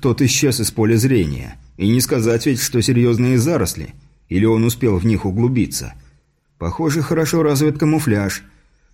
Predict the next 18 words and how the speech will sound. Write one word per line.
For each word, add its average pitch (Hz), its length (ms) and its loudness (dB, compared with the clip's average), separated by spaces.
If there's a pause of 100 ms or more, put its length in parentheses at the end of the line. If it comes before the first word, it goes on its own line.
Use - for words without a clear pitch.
Тут 123 180 2
даже 127 260 2
не 135 120 2
вторая 117 400 0
ступень, 117 500 -2 (220)
минимум 123 560 2
третья – 135 560 -2 (320)
иначе 113 360 2
так 127 240 -4
просто 135 300 0
Нестеров 104 480 0
его 110 240 2
не 101 120 2
потерял 113 460 0
бы. 71 200 -8 (1120)
Впереди 139 480 0
выдвинулся 165 640 2
разведдозор, 139 880 2